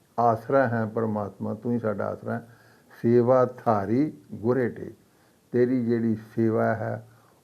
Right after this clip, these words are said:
ਉਹ ਗੁਰੂ ਦੀ ਟੇਕ ਦੇ ਨਾਲ ਹੀ ਹੁੰਦੀ ਹੈ। ਗੁਰੂ, ਕਿਉਂਕਿ ਅਸੀਂ ਗੁਰੂ ਦੇ ਰਾਹੀਂ ਹੀ ਇਹਦੀ ਸੇਵਾ ਉਸ ਮਾਲਕ ਦੀ ਕਰ ਸਕਦੇ ਹਾਂ ਨਾ। "ਸੇਵਾ ਥਾਰੀ ਗੁਰ ਹੈ ਟੇਕ।" ਥਾਰੀ ਮਤਲਬ ਤੇਰੀ,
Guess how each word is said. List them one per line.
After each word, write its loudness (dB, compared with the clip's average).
ਉਹ 2
ਗੁਰੂ 0
ਦੀ -4
ਟੇਕ 2
ਦੇ 0
ਨਾਲ -4
ਹੀ -8
ਹੁੰਦੀ -6
ਹੈ। -14
ਗੁਰੂ, 2
ਕਿਉਂਕਿ 0
ਅਸੀਂ -2
ਗੁਰੂ 2
ਦੇ 4
ਰਾਹੀਂ 4
ਹੀ 2
ਇਹਦੀ -2
ਸੇਵਾ -4
ਉਸ -6
ਮਾਲਕ -8
ਦੀ -12
ਕਰ -10
ਸਕਦੇ -12
ਹਾਂ -8
ਨਾ। -12
"ਸੇਵਾ 4
ਥਾਰੀ -2
ਗੁਰ 0
ਹੈ -2
ਟੇਕ।" -14
ਥਾਰੀ 4
ਮਤਲਬ -2
ਤੇਰੀ, 2